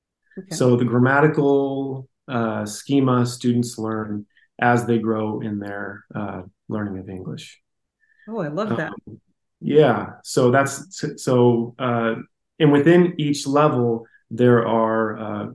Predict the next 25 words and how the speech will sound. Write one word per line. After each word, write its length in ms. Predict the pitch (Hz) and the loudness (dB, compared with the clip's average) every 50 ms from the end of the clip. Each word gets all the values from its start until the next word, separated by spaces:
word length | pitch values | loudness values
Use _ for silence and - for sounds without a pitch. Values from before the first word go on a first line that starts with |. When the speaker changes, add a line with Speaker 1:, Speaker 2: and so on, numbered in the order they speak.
| _ _ _ _ _ _ _ _ _ - - | _ _ _ _ _ _ _ _ _ -16 -10
Speaker 2:
groups 360 | - - 120 120 120 - - | -2 -2 -2 -2 -2 -6 -10
of 180 | 110 101 101 - | -10 -10 -10 -10
books. 520 | 110 110 - - - - - - - _ _ _ _ _ _ _ _ _ _ | -10 -10 -10 -10 -16 -20 -20 -20 -20 _ _ _ _ _ _ _ _ _ _
So, 340 | - - - 107 104 104 98 98 | -16 -10 -8 -8 -8 -8 -8 -10
like, 220 | 98 95 92 - _ - | -12 -12 -12 -14 _ -14
ten, 480 | - 139 139 143 143 143 139 135 - - _ _ _ _ - | -8 -4 -2 0 2 0 0 -2 -6 -14 _ _ _ _ -2
ten 300 | - 165 170 165 160 143 | 2 6 6 8 6 6
books 380 | 135 131 117 - - - - - 120 | 6 2 0 0 -4 -12 -14 -8 -8
about 380 | 117 113 113 110 107 117 - _ _ - | -6 -4 -4 -4 -6 -8 -12 _ _ -16
sports, 840 | - - - - - 120 110 110 - - - - - - - _ _ _ | -14 -14 -12 -8 -4 -4 -4 -4 -4 -10 -14 -20 -20 -20 -20 _ _ _
ten 220 | - - 139 131 131 | -8 -6 -2 0 0
Speaker 1:
Mm-hmm. 80 | 123 113 | 2 2
Speaker 2:
books 460 | 120 117 117 117 - - - - _ - | 2 0 -2 -4 -10 -20 -20 -18 _ -8
about 400 | 117 110 107 104 104 107 107 - _ _ | -8 -6 -6 -6 -6 -6 -8 -10 _ _
schools, 760 | - - - - - - - 143 131 117 104 104 104 101 - | -16 -14 -12 -12 -12 -6 -4 -2 0 0 -2 -4 -8 -12 -12
ten 220 | - - 123 123 117 | -8 -4 -2 0 0
books 240 | 120 117 117 - - | 0 -2 -4 -6 -6
about, 280 | 110 113 113 110 - - - - | -4 -4 -4 -6 -8 -14 -12 -4
so 100 | - 156 | 2 6
they're 120 | 147 156 | 8 8
all 140 | 170 185 190 | 8 8 8
related 340 | 165 151 139 139 143 139 120 | 8 6 6 6 4 4 2
to 60 | 120 | 2
different 360 | 117 127 127 127 131 117 - | 0 -2 -4 -4 -4 -8 -8
contexts, 1000 | - - 117 107 110 110 110 - 117 120 120 123 - - - - - - - | -10 -10 -8 -6 -6 -6 -8 -8 -12 -14 -14 -18 -20 -20 -20 -20 -20 -20 -20